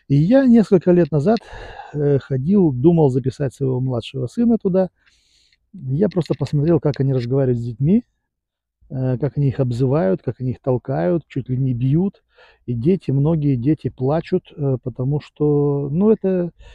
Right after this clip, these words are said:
это не тренеры, это, э, черт знает что, скажем так. И вот эта дама говорит, я водила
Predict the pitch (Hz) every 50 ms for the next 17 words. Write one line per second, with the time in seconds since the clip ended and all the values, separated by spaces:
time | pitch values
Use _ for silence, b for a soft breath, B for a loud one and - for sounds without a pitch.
0 | b b _ - 165 156 - 160 151 156 143 - - 170 190 190 190 185 175 170
1 | 165 151 147 139 - - 143 143 139 139 135 135 135 131 123 123 123 123 - -
2 | - - 135 123 62 62 62 62 58 - - _ _ _ _ _ _ _ _ _
3 | _ _ _ - - 156 139 127 135 139 135 123 - - - - 117 101 - _
4 | _ _ - - _ _ - - - 120 110 110 107 - - - - _ - 170
5 | 208 254 - - b b b b b b b b - 190 - - 151 135 127 127
6 | 170 196 196 190 160 131 135 127 135 147 156 147 - - 135 160 196 180 151 135
7 | 131 120 139 127 127 127 123 120 117 113 113 117